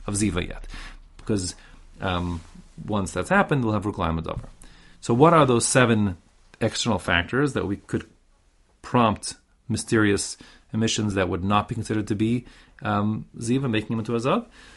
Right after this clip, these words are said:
B'machal, if he, um, what he ate prior to it happening. That could be either, um, he eats too much, like he overeats, like says the Rambam, but the Bartanura just says, brings that he ate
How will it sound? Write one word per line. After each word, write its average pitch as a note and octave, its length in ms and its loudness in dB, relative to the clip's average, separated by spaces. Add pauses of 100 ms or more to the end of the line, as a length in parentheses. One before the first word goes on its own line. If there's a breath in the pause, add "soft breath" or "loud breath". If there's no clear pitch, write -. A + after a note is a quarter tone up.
(260 loud breath)
B'machal, A#2 800 2 (380)
if A#2+ 180 2
he, A2 300 0 (200)
um, F#2+ 360 -4
what A2+ 180 0
he A2 140 -4
ate C3+ 380 2 (840)
prior A2+ 280 6
to A#2 100 0
it A2 60 0
happening. D3+ 460 2 (220 loud breath)
That A#2+ 120 2
could A#2 80 -6
be A#2 160 2
either, A2+ 300 4 (240 loud breath)
um, G#2 180 0
he A2 300 -4
eats A2+ 320 -4 (100)
too A#2 220 2
much, A2+ 580 0 (240)
like - 160 -8
he A#2 80 -6
overeats, B2 560 2
like - 100 -8
says G#2+ 140 -2
the G#2+ 80 2
Rambam, D3 400 2
but A2+ 100 -2
the G#2 60 -4
Bartanura A#2 380 -2
just A#2 160 -4
says, A#2+ 220 2 (340 loud breath)
brings A2+ 180 4
that A2 120 4
he A2 220 -2
ate C3+ 260 4